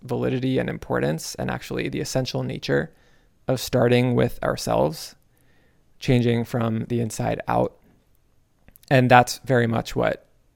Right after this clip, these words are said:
to me, embodiment is all about. This recognition that if we want to create a more beautiful, wor-, beautiful world and experience and way of, of living and creating together, it starts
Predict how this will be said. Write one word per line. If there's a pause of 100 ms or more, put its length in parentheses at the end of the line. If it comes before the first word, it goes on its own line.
(220)
to
me,
embodiment
is
all
about. (760)
This
recognition
that (340)
if
we
want
to
create (1000)
a
more
beautiful,
wor-, (220)
beautiful
world
and
experience
and
way
of,
of
living
and
creating
together, (540)
it
starts